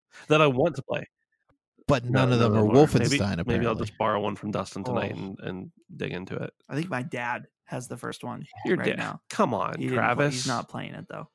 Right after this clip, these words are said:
Speaker 1: Well, maybe he can bring it up this weekend.
Speaker 3: Maybe he could. You could hit him up.
Speaker 1: Yeah.
Speaker 3: Let him know, or I, I can text him or whatever.
Speaker 1: Yep.
Speaker 3: Finally.
Speaker 1: Coming for a visit.
Speaker 3: So that, so those are the unsung games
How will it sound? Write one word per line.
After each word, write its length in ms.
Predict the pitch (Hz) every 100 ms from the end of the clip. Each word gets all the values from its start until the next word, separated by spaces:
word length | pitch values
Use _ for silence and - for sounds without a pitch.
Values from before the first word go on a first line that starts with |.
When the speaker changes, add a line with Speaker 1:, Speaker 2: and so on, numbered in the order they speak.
| _ _ -
Speaker 1:
Well, 100 | 107
maybe 200 | 120 131
he 40 | 135
can 120 | 120
bring 160 | 113 104
it 40 |
up 100 | -
this 160 | 113 -
weekend. 340 | - 123 117 _ _ _
Speaker 3:
Maybe 240 | 117 131 131
he 60 |
could. 200 | 160 185
You 60 | 135
could 300 | 135 117 -
hit 160 | - 127
him 120 | 131
up. 160 | 170 - -
Speaker 1:
Yeah. 160 | - - _
Speaker 3:
Let 80 | 139
him 80 | 143
know, 160 | 175
or 100 | - 123
I, 320 | 123 - 123
I 20 |
can 140 | 208
text 240 | 143 143 -
him 100 | 165
or 80 | 135
whatever. 400 | 123 165 135 _ _ -
Speaker 1:
Yep. 140 | - - _ _ _ _ _ _ _ _ -
Speaker 3:
Finally. 480 | 170 175 139 120
Speaker 1:
Coming 220 | - 110 107
for 140 | 131
a 40 | 131
visit. 260 | 104 - _ _ _
Speaker 3:
So 160 | - 170
that, 260 | 180 -
so 100 | 185
those 160 | 226 233
are 40 |
the 140 | 262 190
unsung 320 | 190 185 156
games 440 | 135 95 - -